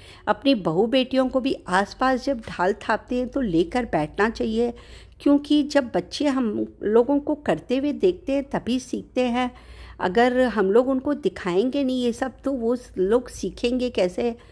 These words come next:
और आप देख सकते हैं दोस्तों कि ढाल छिरचने के बाद कितनी ज़्यादा सुंदर लग रही है। रोली, अ, रोली, हल्दी, मेहंदी और आटा लगने से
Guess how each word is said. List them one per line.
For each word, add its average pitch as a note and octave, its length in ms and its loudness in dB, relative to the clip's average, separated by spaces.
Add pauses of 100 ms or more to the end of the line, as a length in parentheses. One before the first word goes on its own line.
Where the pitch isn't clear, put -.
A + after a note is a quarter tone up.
(340)
और G#3 320 4 (100)
आप G3+ 280 2
देख G#3 220 2
सकते C4+ 320 -6
हैं C4+ 100 -2
दोस्तों A#3+ 360 -2
कि C4 280 -4
ढाल F#3 500 0 (120)
छिरचने F#3+ 520 0
के B3+ 180 -4
बाद A#3+ 180 -2 (140)
कितनी A#3+ 540 -2
ज़्यादा F3+ 360 0
सुंदर A#3+ 400 -4
लग A3 240 -2
रही A#3 180 -2
है। B3+ 240 -2 (840)
रोली, A#3 800 2 (260)
अ, E3+ 340 0 (1040)
रोली, G3 640 2
हल्दी, F3+ 580 0
मेहंदी G#3 720 0
और G#3+ 280 0
आटा G#3 320 0
लगने A3+ 420 -2
से C4 260 -2